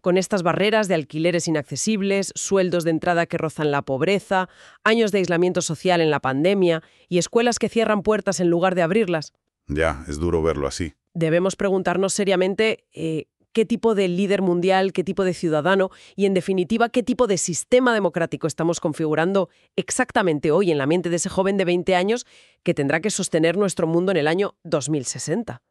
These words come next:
Speaker 2: Uf, pues una reflexión monumental y algo escalofriante, la verdad, para llevarnos a casa.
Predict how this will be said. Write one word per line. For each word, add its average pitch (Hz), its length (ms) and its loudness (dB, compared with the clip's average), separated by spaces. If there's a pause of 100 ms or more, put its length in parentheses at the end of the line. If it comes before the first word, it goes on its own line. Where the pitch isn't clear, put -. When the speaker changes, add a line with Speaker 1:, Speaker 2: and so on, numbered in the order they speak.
Speaker 2:
Uf, - 340 2
pues 90 240 -4
una 123 160 2
reflexión 147 600 -2
monumental 90 920 0 (760)
y 98 140 0
algo 110 160 0
escalofriante, 90 840 -2
la 80 160 -6
verdad, 90 320 -2
para 101 200 0
llevarnos 82 420 -4
a 76 80 -8
casa. 73 320 -6